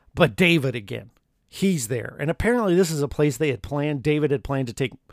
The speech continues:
Ann, uh, several months ago, 'cause he keeps repeating it, two weeks in January or whatever. But he shows up, he's, like, totally frozen, and he faints in front of them. They bring him into his apartment. Of course he's faking it,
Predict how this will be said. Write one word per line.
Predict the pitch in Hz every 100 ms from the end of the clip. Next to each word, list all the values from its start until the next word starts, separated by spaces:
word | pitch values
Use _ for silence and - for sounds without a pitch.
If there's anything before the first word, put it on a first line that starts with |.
| - - _ -
Ann, | 151 143 143 135 _ _ _ -
uh, | 120 107
several | - 175 151 147 123 - _ _ _ _ _ _
months | 156 143 170 147
ago, | 139 147 139
'cause | 165
he | 180
keeps | 220 226
repeating | 143 131 151 139
it, | 127 127
two | - 156
weeks | 143 143 -
in | 135
January | 139 135 131 123 127 123 123
or | 117
whatever. | 110 143 123 113 104 107 - - - - - _ -
But | 156 143
he | 117
shows | 143 - 208 208 156
up, | 139 -
he's, | 156 143
like, | 135 -
totally | - 220 214 160
frozen, | 123 - 147 147 127 135 -
and | 143 110
he | 123 107
faints | 127 - - 165 156
in | 147
front | 123 131 123
of | 104
them. | 110 107 - _ _ _ _ _ _ _ _
They | - 165
bring | 131 165
him | 165 151
into | 151 147
his | 143
apartment. | 135 135 127 160
Of |
course | - 262 190
he's | 135 98
faking | - 131 131 - 101
it, | 101